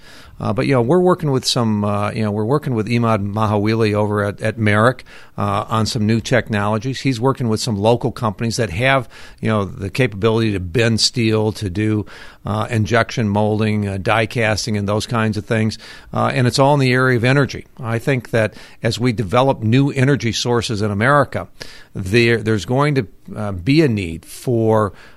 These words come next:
uh, the kinds of skills that we used to use in the automotive or the defense area, there's gonna be opportunities in the environment, in the, in the energy area, and we just need to make sure that, uh, Muskegon and West Michigan, uh,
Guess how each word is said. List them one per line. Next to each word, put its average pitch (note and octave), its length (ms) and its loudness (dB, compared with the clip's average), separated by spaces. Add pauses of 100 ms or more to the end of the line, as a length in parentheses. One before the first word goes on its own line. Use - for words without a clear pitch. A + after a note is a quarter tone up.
(140)
uh, G#2+ 280 -10
the G#2+ 140 -8
kinds C3 380 -2
of G2 240 -8 (460)
skills D3 560 0
that A#2 120 -2
we A2+ 120 -4
used D3 260 2
to C3+ 80 -4
use B2+ 240 -2
in A2+ 80 -2
the G2+ 140 -2
automotive A#2 520 2
or G#2+ 140 -2
the G2 80 -2
defense D3+ 480 0
area, F#2 340 -4 (120)
there's A#2+ 180 -4
gonna E3 160 -2
be D3 100 0
opportunities C3+ 760 -2
in C3 320 0
the A2+ 180 0
environment, A2+ 560 0
in B2 140 2
the, A2 240 -2
in A2+ 100 2
the G#2+ 140 2
energy B2 400 0
area, F#2+ 320 -6 (320)
and A#2 120 2
we D3 80 4
just D#3 200 0
need C#3+ 120 0
to C3 60 -2
make B2 180 -2
sure B2 240 -2
that, G#2+ 440 -6
uh, G2+ 260 -4
Muskegon B2+ 560 0
and G#2+ 140 -2
West A#2 240 -4
Michigan, G#2+ 500 -4 (400)
uh, F#2+ 360 -6